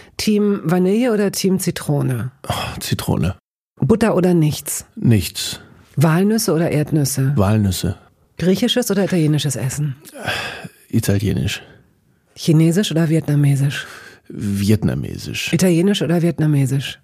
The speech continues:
Speaker 2: Mm, Italienisch. <laughs>
Speaker 1: Du windest dich.
Speaker 2: Mm, ja, ist echt schwer.
Speaker 1: <laughs>
Speaker 2: Eigentlich
Speaker 1: Ja.
Speaker 2: nicht möglich,
Speaker 1: Ja,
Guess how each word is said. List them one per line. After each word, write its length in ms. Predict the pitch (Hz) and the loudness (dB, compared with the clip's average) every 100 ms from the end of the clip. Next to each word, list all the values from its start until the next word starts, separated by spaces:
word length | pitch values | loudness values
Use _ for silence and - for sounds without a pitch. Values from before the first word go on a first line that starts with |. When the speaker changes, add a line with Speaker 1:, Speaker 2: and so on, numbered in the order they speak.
| _ _ _ - | _ _ _ -2
Speaker 2:
Mm, 1300 | 151 160 160 160 147 135 120 107 101 95 95 92 85 - _ - - - - - - _ | 4 6 6 6 4 4 4 4 2 2 0 -4 -8 -14 _ -18 -14 -12 -12 -14 -18 _
Italienisch. 800 | 107 95 98 120 117 95 - - - | -4 2 4 6 4 4 0 -8 -2
<laughs> 140 | 214 - 480 480 494 254 - 226 - - | 0 0 -4 -8 0 0 0 -4 -4 -2
Speaker 1:
Du 300 | 180 165 160 | 0 2 2
windest 580 | 180 202 208 127 - - | 2 2 2 0 -4 -4
dich. 200 | - - | -2 2
Speaker 2:
Mm, 300 | 180 151 139 | 4 4 4
ja, 180 | 135 127 | 4 4
ist 120 | 147 | 4
echt 260 | 120 123 160 | 2 2 2
schwer. 260 | 120 110 | 4 4
Speaker 1:
<laughs> 20 | 107 | 2
Speaker 2:
Eigentlich 120 | - | 2
Speaker 1:
Ja. 120 | 165 - | 2 2
Speaker 2:
nicht 140 | 120 | 2
möglich, 340 | 110 107 104 | 4 2 2
Speaker 1:
Ja, 100 | 101 | 4